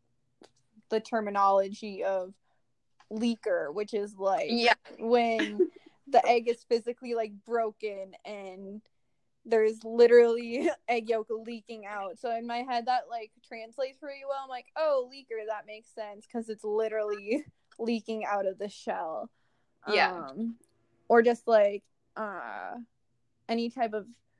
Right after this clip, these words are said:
Speaker 1: foreign material, I think, is another one that I've seen
Speaker 2: Yep.
Speaker 1: on Scantrons, and that could be anything from manure or just,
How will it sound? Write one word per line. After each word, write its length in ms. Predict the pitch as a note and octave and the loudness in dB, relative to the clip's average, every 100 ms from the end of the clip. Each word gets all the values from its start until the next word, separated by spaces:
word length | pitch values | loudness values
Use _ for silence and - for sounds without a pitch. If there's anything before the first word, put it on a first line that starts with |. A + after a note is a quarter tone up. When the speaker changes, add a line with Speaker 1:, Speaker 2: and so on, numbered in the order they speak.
| _ _ _ _ - - | _ _ _ _ -20 -6
Speaker 1:
foreign 400 | B3 A#3+ A#3 A3+ | 0 0 0 -4
material, 680 | A3 - G#3+ G3+ G3+ G#3+ | -6 -8 -6 -4 0 0
I 140 | A3+ B3 | 0 -2
think, 260 | A#3+ C4 C#4 | -8 -8 -6
is 120 | C4+ | -6
another 480 | C#4 C4+ C4+ C#4+ C#4 | -6 -6 -6 -4 -4
one 300 | C#4 C4+ C4+ | -6 -10 -10
that 220 | C4+ C4+ | -8 -6
I've 180 | C4 B3+ | -6 -2
seen 260 | A3+ A3+ | 4 4
Speaker 2:
Yep. 80 | C4 | 2
Speaker 1:
on 120 | B3+ | -6
Scantrons, 1000 | B3+ - C4 B3+ C4 C4+ B3+ B3 B3 B3 | -8 -4 -2 -2 -2 -2 0 -2 -6 -10
and 400 | - G3+ G3+ G3+ A3 | -10 -10 -8 0 6
that 200 | G#3+ G#3 | 8 8
could 120 | G#3 | 2
be 160 | G3+ | 4
anything 720 | G3+ G3+ G#3+ F#3+ G3 G3+ G3 G#3+ | 2 0 -8 -4 -4 -4 -10 -12
from 480 | G#3 G3 G3 G3 G#3+ _ _ _ - | -8 -8 -8 -16 -20 _ _ _ -12
manure 920 | G3+ G3 A3+ C4 B3+ B3 A#3+ A#3+ A#3+ | -8 -2 0 2 4 4 2 2 2
or 440 | A3 G3+ F#3+ F#3+ G3 | 2 2 2 0 -4
just, 540 | G#3 G#3 - - - | -8 -8 -10 -20 -20